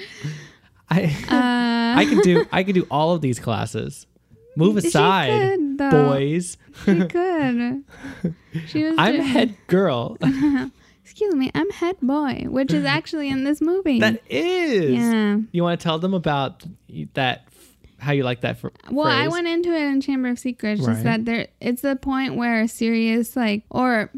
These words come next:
Speaker 2: the fat lady gets attacked, the painting to the entry.
Speaker 1: The entrance to the Gryffindor Commons.
Speaker 2: Uh-huh, and Percy's trying to get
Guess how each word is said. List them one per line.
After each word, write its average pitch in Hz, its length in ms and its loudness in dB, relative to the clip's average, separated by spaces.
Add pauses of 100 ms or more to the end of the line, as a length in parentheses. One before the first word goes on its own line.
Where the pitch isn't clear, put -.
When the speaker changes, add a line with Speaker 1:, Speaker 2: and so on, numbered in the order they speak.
(180)
Speaker 2:
the 247 160 -2
fat 240 340 -2
lady 220 460 0
gets 214 220 -4
attacked, 214 680 -2
the 214 120 -2
painting 220 640 0
to 208 420 -2 (180)
the 220 120 -4
entry. 214 280 2
Speaker 1:
The 220 60 2
entrance 139 300 0
to 131 140 -4
the 117 180 -2
Gryffindor 117 520 -4
Commons. 110 600 -6 (120)
Speaker 2:
Uh-huh, 226 560 0
and 214 560 0 (200)
Percy's 233 500 2
trying 233 220 0
to 220 80 0
get 220 320 -2